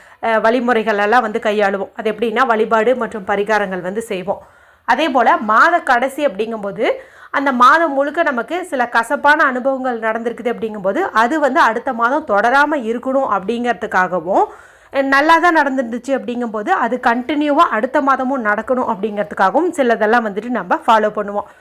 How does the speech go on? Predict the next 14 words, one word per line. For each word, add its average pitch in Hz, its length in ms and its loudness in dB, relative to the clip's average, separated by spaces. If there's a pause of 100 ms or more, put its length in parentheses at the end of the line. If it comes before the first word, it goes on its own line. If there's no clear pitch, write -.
(240)
அதன்படி 285 400 0
பார்க்கும்போது, 226 560 -2
இன்று 285 300 -6 (280)
ஞாயிறோடு 285 600 4
சேர்ந்த 294 380 0
நவம்பர் 247 400 0
கடைசி 233 320 -2
நாள் 277 200 2
மிகவும் 254 380 0
சிறப்பு 233 380 -2
வாய்ந்தது 220 440 0
அப்படின்னே 196 320 -4
வந்து 196 200 -4
சொல்லலாம். 202 340 -2